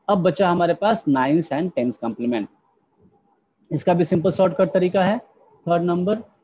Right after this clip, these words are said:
nines complement का। So for nines complement हमें क्या करना है, सारे डिजिट को नाइन में से subtract कर देना है, यानी कि जो भी आपको nines कॉम्प्लीमेंट पूछा जाएगा,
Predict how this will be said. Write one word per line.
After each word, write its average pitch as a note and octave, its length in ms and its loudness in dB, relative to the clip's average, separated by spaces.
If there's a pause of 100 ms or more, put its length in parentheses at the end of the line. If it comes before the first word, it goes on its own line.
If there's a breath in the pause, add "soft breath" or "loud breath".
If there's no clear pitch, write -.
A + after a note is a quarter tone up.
(640)
nines C#3+ 340 2
complement D#3 580 -2
का। F3 200 -2 (1800)
So G3+ 120 2 (280)
for G#3 160 2
nines F3+ 480 2
complement F#3+ 560 -2
हमें E3+ 180 -2
क्या C#3+ 160 -2
करना B2 320 -4
है, C#3+ 380 -4 (420)
सारे F#3+ 380 0
डिजिट D#3+ 380 0
को G#3+ 160 0
नाइन E3 480 2
में C3 120 2
से F#3 160 -4
subtract B2 420 -4
कर A#2 120 -6
देना A2+ 220 -6
है, A#2 160 -10 (320)
यानी A#2+ 200 -6
कि B2 120 -8
जो C3+ 200 0
भी G3 280 2
आपको C3+ 320 -2
nines C#3 220 -2
कॉम्प्लीमेंट C3 280 0
पूछा B2 180 -4
जाएगा, A#2 520 -2